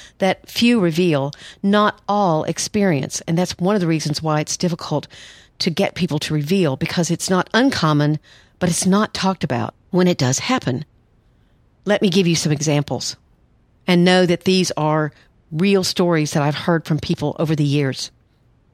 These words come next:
And I want to remind you again, if you have been sexually abused, please listen very carefully, because these stories may trigger you.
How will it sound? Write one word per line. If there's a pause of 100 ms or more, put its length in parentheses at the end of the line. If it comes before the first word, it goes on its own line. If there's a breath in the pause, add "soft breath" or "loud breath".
(320)
And
I
want
to
remind
you
again,
if
you
have
been
sexually
abused, (420 soft breath)
please
listen
very
carefully,
because
these
stories (320 soft breath)
may
trigger
you.